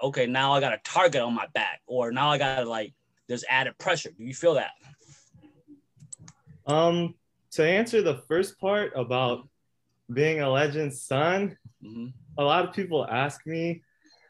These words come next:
Speaker 2: like, "Oh, how does it feel to be Rob's son?"
Speaker 1: Mm-hmm.
Speaker 2: All this, all that.
Speaker 1: Mm-hmm.
Speaker 2: And to be honest, to me, he's, he's just dad, <laughs> you know?
Speaker 1: Mm-hmm.
Speaker 2: And I'm,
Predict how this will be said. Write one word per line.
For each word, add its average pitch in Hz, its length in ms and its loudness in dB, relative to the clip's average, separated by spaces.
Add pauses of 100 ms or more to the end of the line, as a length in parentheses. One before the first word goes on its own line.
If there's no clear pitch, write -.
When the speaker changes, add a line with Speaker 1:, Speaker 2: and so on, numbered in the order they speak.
(120)
Speaker 2:
like, 131 220 -2
"Oh, 175 260 8
how 156 160 4
does 185 160 4
it - 140 2
feel 180 380 4
to - 180 -8
be 147 120 0
Rob's 143 400 0
son?" 131 400 -4 (400)
Speaker 1:
Mm-hmm. 110 120 -16
Speaker 2:
All 135 160 0
this, 135 180 0
all 127 180 0
that. 139 360 0 (400)
Speaker 1:
Mm-hmm. 110 220 -16 (180)
Speaker 2:
And 151 260 -6 (300)
to 147 80 -12
be 151 140 0
honest, 214 580 0 (100)
to 160 100 -4
me, 180 240 2
he's, 170 380 -2 (220)
he's 147 220 -6
just 131 240 -4
dad, 139 480 2
<laughs> 135 40 -10
you 139 100 0
know? 170 320 4 (580)
Speaker 1:
Mm-hmm. 123 260 -8 (240)
Speaker 2:
And 147 140 0
I'm, 143 320 -2